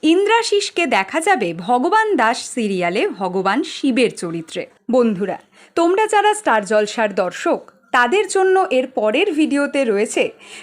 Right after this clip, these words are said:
নতুন সিরিয়ালের সুপার এক্সক্লুসিভ নিউজ। বাংলা সিরিয়ালের সমস্ত এক্সক্লুসিভ আপডেট সবার আগে পেতে এক্ষুনি সাবস্ক্রাইব করো আমাদের টলিউড হট নিউজ YouTube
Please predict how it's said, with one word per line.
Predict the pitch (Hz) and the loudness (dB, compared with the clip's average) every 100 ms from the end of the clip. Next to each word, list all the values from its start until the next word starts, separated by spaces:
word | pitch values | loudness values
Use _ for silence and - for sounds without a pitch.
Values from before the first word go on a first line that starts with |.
| 269 | 2
নতুন | 302 320 427 466 466 | 2 2 2 2 2
সিরিয়ালের | 302 208 185 185 233 - - | -2 0 0 2 0 -2 -6
সুপার | 220 190 226 277 - 247 | -8 0 2 2 0 -2
এক্সক্লুসিভ | 247 - 262 233 - 208 175 190 | -2 -8 -4 -4 -4 -8 -8 -8
নিউজ। | 180 165 - - _ _ - - 220 | -8 -10 -16 -20 _ _ -20 -8 2
বাংলা | 269 320 453 480 | 4 4 2 2
সিরিয়ালের | 359 330 330 320 330 - | 2 4 4 2 0 0
সমস্ত | 311 370 440 - 370 | 0 -2 -4 -2 -2
এক্সক্লুসিভ | 254 - 294 294 277 269 214 - 180 | -2 -4 -2 -2 0 -4 -4 -4 -4
আপডেট | 180 226 294 - - _ - | -2 -2 -4 -4 -20 _ -6
সবার | - 196 190 185 208 214 | 0 2 2 0 2 2
আগে | 208 208 | 0 -4
পেতে | 180 269 427 - - - 330 | -4 -2 -4 -6 -20 -4 -2
এক্ষুনি | 403 - 453 440 415 | -2 -2 -2 0 0
সাবস্ক্রাইব | 220 285 - 370 294 185 - | 0 -2 0 2 2 0 -2
করো | 226 311 - | 0 -2 -4
আমাদের | 196 190 185 285 480 - - | -6 -4 -2 -2 -2 -6 2
টলিউড | 269 269 285 208 180 | 4 4 2 0 -2
হট | 208 - 202 | -2 -2 -4
নিউজ | 202 339 - 247 | -4 -4 -4 -4
YouTube | 202 190 185 | -4 -4 -6